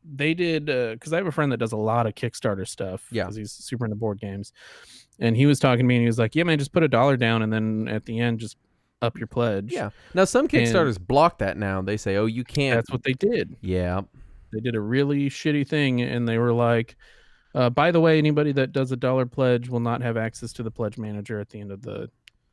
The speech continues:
Speaker 2: That's stupid. It's just
Speaker 1: Or they didn't, sorry, they didn't block you. They said that you would have to pay retail at that point.
Speaker 2: That's dumb. I-, if your
Speaker 1: Yeah.
Speaker 2: company is so on the wire that thirty days from now you need to have already locked in all of this money,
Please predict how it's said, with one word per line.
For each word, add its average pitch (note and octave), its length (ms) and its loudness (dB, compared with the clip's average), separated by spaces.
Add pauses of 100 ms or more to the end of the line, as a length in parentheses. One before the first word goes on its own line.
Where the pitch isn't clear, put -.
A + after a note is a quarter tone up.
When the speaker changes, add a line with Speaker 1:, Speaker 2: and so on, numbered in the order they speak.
(320)
Speaker 2:
That's G#2+ 200 -6
stupid. F#2 480 -4 (200)
It's A#2 180 -8
just - 140 -4
Speaker 1:
Or C3 340 6 (500)
they D3+ 220 2
didn't, E3+ 300 2
sorry, A#2+ 180 2
they A#2+ 100 -2
didn't D3 280 -2
block C3 320 0
you. A2 240 -4
They A2+ 520 -4
said A#2 280 -4
that A#2 140 -6
you A#2 100 -4
would A2 80 -4
have A2+ 160 -4
to - 80 -10
pay G#2 220 -6
retail F#2+ 520 -10
at - 100 -16
that - 200 -16
point. - 240 -18 (540)
Speaker 2:
That's A#2 200 -4
dumb. F#2 520 -6 (100)
I-, B2+ 160 -4
if D#3 180 -2
your A3+ 120 -2
Speaker 1:
Yeah. F#3+ 60 -10
Speaker 2:
company F#3+ 380 2
is C#3+ 140 0
so D#3 320 2
on C#3 240 2
the C3 80 2
wire A#2+ 480 2
that G#2+ 240 -2
thirty B2+ 240 2
days A#2 240 2
from B2 160 -4
now A#2 160 2
you A2+ 160 -2
need B2 160 -2
to A2+ 80 2
have G#2 160 0
already A2 360 0
locked G#2 500 0
in A#2 140 0
all A2 180 0
of G2+ 100 -4
this G#2 180 -2
money, B2 480 -2